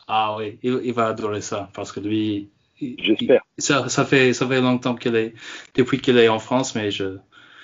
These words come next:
Speaker 1: je, je crois bien qu'il adorait ça. Enfin, il va adorer ça.
Speaker 2: J'en suis sûr.
Speaker 1: Et Guillaume,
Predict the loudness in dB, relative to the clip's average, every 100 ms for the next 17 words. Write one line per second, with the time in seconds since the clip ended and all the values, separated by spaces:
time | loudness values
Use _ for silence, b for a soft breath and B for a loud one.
0 | b -6 -4 -4 -6 -16 -2 0 2 0
1 | 0 -6 -6 -6 -2 0 0 -4 -8 -12
2 | _ _ _ -16 -14 -16 -20 -16 -14 -12
3 | -10 -12 -14 -20 _ _ -12 -12 -10 -6
4 | -4 -4 _ _ -12 B B B _ _
5 | _ _ _ _ _ _ _ -16 -16 -10
6 | -2 6 8 8 6 2